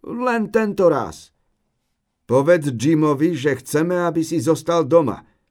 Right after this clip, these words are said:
A zavolaj ho dovnútra, môže s nami stráviť večer,“ povedal Harryho otec a pozrel sa na neho ponad noviny. „Á, viem, že nebude chcieť.“ Harry tam stál, otáčal kľúčkou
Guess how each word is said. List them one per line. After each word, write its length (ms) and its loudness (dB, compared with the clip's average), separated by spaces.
A 80 -10
zavolaj 320 2
ho 80 4
dovnútra, 560 0
môže 400 0
s 80 -4
nami 320 -2
stráviť 400 -2
večer,“ 400 -6
povedal 480 -4
Harryho 480 -4
otec 240 -10
a 160 -12
pozrel 480 -4
sa 160 -8
na 160 -6
neho 320 -6
ponad 320 -8
noviny. 480 -12
„Á, 400 0
viem, 320 6
že 160 2
nebude 400 2
chcieť.“ 560 -8
Harry 240 -4
tam 240 -4
stál, 600 -4
otáčal 680 -6
kľúčkou 400 -4